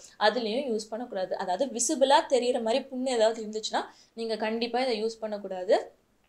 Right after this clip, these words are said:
மத்தபடி கண்டிப்பா இதை நீங்க ட்ரை பண்ணலாம். ஏன்னா நீங்க டெர்மட்டாலஜிஸ்ட் கிட்டலாம் போறீங்க இல்லையா,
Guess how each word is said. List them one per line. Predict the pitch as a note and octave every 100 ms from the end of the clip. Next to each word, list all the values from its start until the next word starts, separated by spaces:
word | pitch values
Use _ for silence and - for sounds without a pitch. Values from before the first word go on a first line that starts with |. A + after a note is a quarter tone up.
| _ _ _ -
மத்தபடி | G#3 G#3 C#4 A#3+ D4
கண்டிப்பா | D#4 G#3+ A3 B3
இதை | C4+
நீங்க | A#3+ G#3
ட்ரை | G3+ G#3 A3
பண்ணலாம். | G#3+ G3 G3 - - -
ஏன்னா | B3+ D#4
நீங்க | D#4+ C4
டெர்மட்டாலஜிஸ்ட் | A#3 C#4+ D#4 D4+ C4 A#3 A3+ -
கிட்டலாம் | A3+ A3+ B3 B3+
போறீங்க | A3 A3
இல்லையா, | G3+ G#3